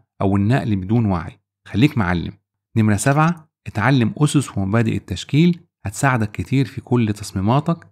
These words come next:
بابلو بيكاسو ليه مقولة بيقول: "اتقن القواعد كمحترف حتى تتمكن من كسرها كفنان".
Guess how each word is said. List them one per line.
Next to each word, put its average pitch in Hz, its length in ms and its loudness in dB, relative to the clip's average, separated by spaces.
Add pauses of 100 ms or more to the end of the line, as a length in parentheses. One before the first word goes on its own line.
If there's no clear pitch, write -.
(120)
بابلو 120 220 2
بيكاسو 117 480 0
ليه 113 140 4
مقولة 117 380 0
بيقول: 135 500 2 (200)
"اتقن 120 340 2
القواعد 101 480 -2
كمحترف 131 800 -2 (280)
حتى 127 380 0
تتمكن 110 540 -2
من 98 140 -2
كسرها 117 480 -2
كفنان". 95 540 -2